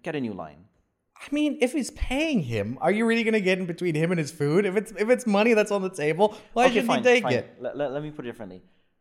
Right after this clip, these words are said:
Speaker 1: Guys in the writer room.
Speaker 2: Yeah.
Speaker 1: Do a better job.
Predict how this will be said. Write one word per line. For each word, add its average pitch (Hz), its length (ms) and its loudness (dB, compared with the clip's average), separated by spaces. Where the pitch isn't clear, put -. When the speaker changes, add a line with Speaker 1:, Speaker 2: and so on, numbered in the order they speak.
Speaker 1:
Guys 196 260 -2
in 185 80 -2
the 151 80 0
writer 135 240 4
room. 92 260 -8
Speaker 2:
Yeah. 139 420 6
Speaker 1:
Do 226 140 2
a 170 40 4
better 135 220 4
job. 98 460 -8